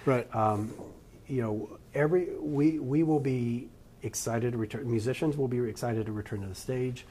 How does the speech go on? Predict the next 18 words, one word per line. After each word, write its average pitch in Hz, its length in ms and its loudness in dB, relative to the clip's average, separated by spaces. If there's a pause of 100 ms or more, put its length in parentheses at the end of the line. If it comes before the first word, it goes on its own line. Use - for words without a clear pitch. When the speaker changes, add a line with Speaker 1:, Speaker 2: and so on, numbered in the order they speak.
(240)
Speaker 2:
audiences 120 480 2
will 113 100 -2
be 113 120 2
excited 107 380 -2
to 98 40 -8
return 101 340 -4
to - 80 -12
the 92 80 -8
hall, 123 380 2 (540)
and, 107 580 2 (100)
um, 104 420 0 (140)
you 123 80 -2
know, 95 80 -2
how - 320 0
we 127 200 0
get 107 240 -2
there 123 500 -2
is, 101 480 -8